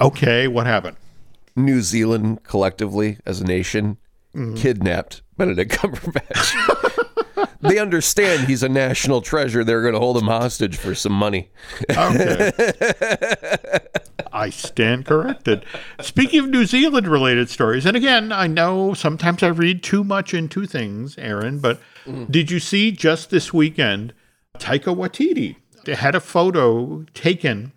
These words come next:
Speaker 1: with the All Blacks? It's a, it's a New Zealand rugby team.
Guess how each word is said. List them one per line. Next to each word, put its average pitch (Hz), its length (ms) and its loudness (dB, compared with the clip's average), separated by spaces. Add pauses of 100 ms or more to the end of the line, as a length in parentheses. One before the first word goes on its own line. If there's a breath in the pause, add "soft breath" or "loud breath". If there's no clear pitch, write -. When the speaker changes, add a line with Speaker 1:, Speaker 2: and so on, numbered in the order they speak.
(520 soft breath)
Speaker 1:
with 143 220 4
the 160 120 6
All 143 160 4
Blacks? 147 480 0
It's 120 220 -4
a, 113 100 -2 (180)
it's 131 160 -6
a 135 80 0
New 123 160 0
Zealand 151 380 -2
rugby 143 380 -2
team. 107 380 -12